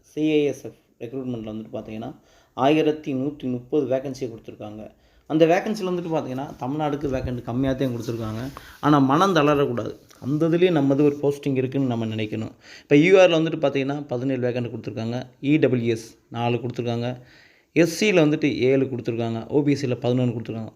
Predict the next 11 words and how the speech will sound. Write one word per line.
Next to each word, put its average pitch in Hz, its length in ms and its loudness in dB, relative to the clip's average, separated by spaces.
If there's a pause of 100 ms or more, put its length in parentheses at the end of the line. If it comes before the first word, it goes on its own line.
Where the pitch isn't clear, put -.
மொத்தமே 175 440 2
தமிழ்நாடுக்கு 147 400 4
வந்து 139 160 2
முப்பத்தி 143 460 0
ஒம்போதையும் 139 420 4
கொடுத்துருக்காங்கன்னு 143 580 -4
ஃபீல் 156 200 -2
பண்றதை 117 340 -4
விட, 131 300 2 (280)
இதனாலும் 202 580 4
கிடைச்சிச்சே 165 720 2